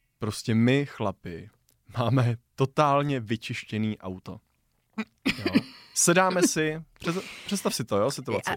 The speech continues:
Speaker 2: m-,
Speaker 1: Víš, co myslím?
Speaker 2: zavírám oči a
Speaker 1: Tak.
Speaker 2: představuju si.
Speaker 1: Já si sedám do auta, že si prostě sednu tou prdelí na sedačku, oklepu
Speaker 2: Oklepeš
Speaker 1: ty
Speaker 2: boty.
Speaker 1: boty od toho sněhu, aby prostě to mokro nebylo v tom
Speaker 2: <laughs>
Speaker 1: autě. Sednu si. Ty vole, vy.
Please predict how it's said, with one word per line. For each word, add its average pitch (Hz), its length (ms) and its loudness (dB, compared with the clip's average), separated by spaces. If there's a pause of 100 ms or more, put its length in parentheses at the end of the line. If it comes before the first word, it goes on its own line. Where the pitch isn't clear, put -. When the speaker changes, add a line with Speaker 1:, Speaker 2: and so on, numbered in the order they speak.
Speaker 2:
m-, - 180 -6
Speaker 1:
Víš, 185 120 0
co 208 100 4
myslím? 156 260 0
Speaker 2:
zavírám 240 420 4
oči - 240 -2
a 190 40 -6
Speaker 1:
Tak. 208 80 -2
Speaker 2:
představuju 180 540 0
si. 208 240 -2 (200)
Speaker 1:
Já 165 460 2
si - 140 -2
sedám 98 300 -2
do 127 100 2
auta, 165 420 2
že 135 140 -6
si 139 120 -4
prostě 123 300 -2
sednu 120 300 -2
tou 117 120 -2
prdelí 107 380 -2
na 98 100 -8
sedačku, 165 600 0 (1600)
oklepu 233 300 6 (100)
Speaker 2:
Oklepeš 190 140 2
Speaker 1:
ty 139 100 4
Speaker 2:
boty. 113 120 2
Speaker 1:
boty 151 340 4
od 139 160 2
toho 123 200 0
sněhu, 117 540 0
aby 113 160 -2
prostě 113 600 0 (100)
to 120 80 -4
mokro 110 340 4
nebylo 110 220 0
v - 60 -6
tom 339 140 6
Speaker 2:
<laughs> - 40 4
Speaker 1:
autě. 110 260 2 (140)
Sednu 151 440 2
si. - 280 -6 (340)
Ty 156 120 4
vole, 123 240 2
vy. 123 300 4